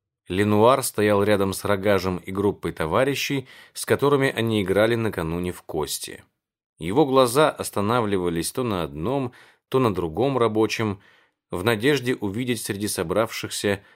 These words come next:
подозрительное или знакомое лицо.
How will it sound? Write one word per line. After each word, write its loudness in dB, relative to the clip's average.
подозрительное 2
или -2
знакомое -4
лицо. -8